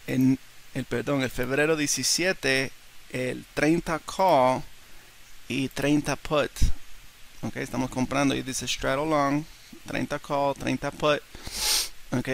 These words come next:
y ponen aquí la cantidad de contratos que quieren. Ok, en este caso costaría cuatro dólares porque estás comprando dos en el call, uno setenta y ocho en el put. Y lo que hacemos es ganamos,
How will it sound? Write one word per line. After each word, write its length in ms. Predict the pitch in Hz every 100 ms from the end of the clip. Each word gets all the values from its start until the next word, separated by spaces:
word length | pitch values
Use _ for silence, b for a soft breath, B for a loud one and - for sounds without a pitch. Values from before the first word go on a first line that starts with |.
| 139 -
y 100 | 139
ponen 300 | 139 143 143
aquí 280 | - 147
la 120 | 143 127
cantidad 480 | 123 120 131 131
de 260 | 131 123 123 -
contratos 600 | 117 113 123 160 - 120
que 140 | 117
quieren. 420 | - 123 120 160 - - B B B B - -
Ok, 180 | 120
en 160 | 139 139
este 160 | 139 165
caso 220 | 156 170
costaría 380 | 156 147 143 143
cuatro 420 | - 151 147 139
dólares 280 | 147 135 113
porque 100 | 113
estás 180 | 131
comprando 500 | - 139 139 139 127 120
dos 560 | 147 156 - - - - - - -
en 160 | 127
el 120 | 120
call, 460 | - 160 165 156 156 - - - - -
uno 340 | 147 151 147 139
setenta 440 | - 127 127 120
y 40 | 123
ocho 240 | 131 139
en 100 | 127
el 80 | 123
put. 500 | - - 190 139 127 - B B B B B -
Y 100 | 139
lo 80 | 131
que 80 |
hacemos 340 | 131 160 175 156
es 120 | 151
ganamos, 680 | 143 139 147 160 156 147